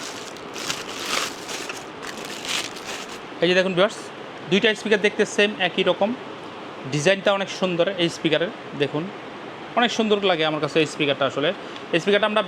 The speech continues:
আমাদেরকে, আমাদের কিন্তু বেশ কয়েকটা ইউনিট সেল হয়েছে এই স্পিকারটা। তো দেখুন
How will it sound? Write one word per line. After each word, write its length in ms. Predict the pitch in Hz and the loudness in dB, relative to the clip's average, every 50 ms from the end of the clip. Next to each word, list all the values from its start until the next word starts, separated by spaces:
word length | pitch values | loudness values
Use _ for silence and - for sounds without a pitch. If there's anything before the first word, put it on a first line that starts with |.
| 202 - 170 | 0 0 2
আমাদেরকে, 300 | 175 175 190 190 - 214 202 160 131 - 196 175 | 4 4 2 4 4 4 4 2 0 -2 0 2
আমাদের 220 | 175 180 175 185 180 - | 2 4 4 2 2 2
কিন্তু 160 | 208 196 214 160 139 | 0 0 2 4 4
বেশ 120 | 220 202 - - | 2 2 4 2
কয়েকটা 220 | 202 190 - 196 190 | 2 4 4 2 2
ইউনিট 220 | 180 180 185 180 - - | 2 0 -2 -4 -2 2
সেল 140 | - 180 180 170 | 2 4 4 4
হয়েছে 180 | 165 160 - 156 151 | 4 4 4 4 2
এই 40 | 143 - | 2 2
স্পিকারটা। 340 | - 151 147 139 - 170 196 254 - - - - - - - - - - - | 0 0 0 2 2 2 0 0 0 -10 -12 -12 -12 -12 -12 -12 -12 -4 2
তো 40 | - 180 175 | 2 4 4
দেখুন 200 | 202 196 247 277 | 6 4 4 2